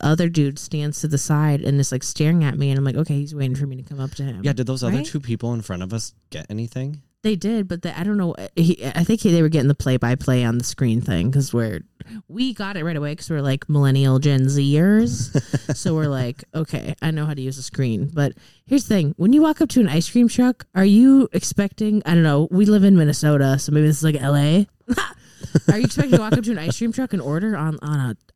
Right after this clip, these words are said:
Speaker 1: touch screen?
Speaker 2: Well,
Speaker 1: On a massive touch screen, by the way, not a little iPad.
Speaker 2: Like, how, if, so, like, if you were short, how would you reach that screen?
Speaker 1: I know. I
Speaker 2: How would you
Speaker 1: literally,
Speaker 2: see
Speaker 1: I
Speaker 2: the
Speaker 1: was on
Speaker 2: screen?
Speaker 1: my ste-, I was on my tippy toes squinting 'cause it was also, like, sunny, and I'm like, "I can barely see the screen."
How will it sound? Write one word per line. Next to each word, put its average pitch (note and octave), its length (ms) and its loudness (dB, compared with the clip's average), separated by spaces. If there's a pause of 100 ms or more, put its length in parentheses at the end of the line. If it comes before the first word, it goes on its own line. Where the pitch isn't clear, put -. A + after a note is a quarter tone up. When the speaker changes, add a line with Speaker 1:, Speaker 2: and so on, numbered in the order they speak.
(100)
Speaker 1:
touch F#3 220 0
screen? B3 580 0 (220)
Speaker 2:
Well, B2+ 340 -6
Speaker 1:
On A3 140 -4
a A3 60 -4
massive G3 520 -6
touch D3+ 240 -10
screen, C#3 320 0
by C3+ 160 0
the B2+ 160 0
way, A#2+ 260 -2 (120)
not F#3 260 -2
a F#3 40 -2
little F3 200 -2
iPad. D3 440 -8 (260)
Speaker 2:
Like, C#3 280 -2
how, C3+ 360 -2 (160)
if, A2+ 100 -4 (240)
so, - 220 -2
like, A#2+ 280 -2 (1080)
if B2+ 160 -4
you D3 80 6
were D3+ 100 2
short, B2+ 380 -2 (200)
how A2 200 -4
would B2+ 120 -2
you G#2 100 -2
reach F#2+ 280 -8
that G2 120 -4
screen? - 260 -2
Speaker 1:
I - 20 2
know. - 200 0
I - 120 -10
Speaker 2:
How - 0 -
would G3+ 80 -2
you - 60 2
Speaker 1:
literally, - 200 0
Speaker 2:
see - 160 -4
Speaker 1:
I C3+ 100 -2
Speaker 2:
the C4+ 40 0
Speaker 1:
was C4 180 -2
on E3+ 60 -2
Speaker 2:
screen? D#3+ 100 0
Speaker 1:
my D#3 60 -2
ste-, - 340 -8
I D3+ 60 -6
was F3 160 -6
on E3 200 -6
my D#3+ 180 -4
tippy D#3+ 280 -8
toes D#3+ 400 0
squinting E3+ 720 0
'cause E3+ 200 0
it D3+ 60 0
was D3 100 0
also, D#3+ 260 -2
like, C#3+ 180 -2
sunny, D3+ 480 0
and D#3+ 80 2
I'm D3 80 0
like, C#3+ 140 -2
"I C#3+ 80 -2
can E3+ 100 -2
barely D#3 220 2
see C#3 240 -2
the F3 100 0
screen." G#3+ 640 0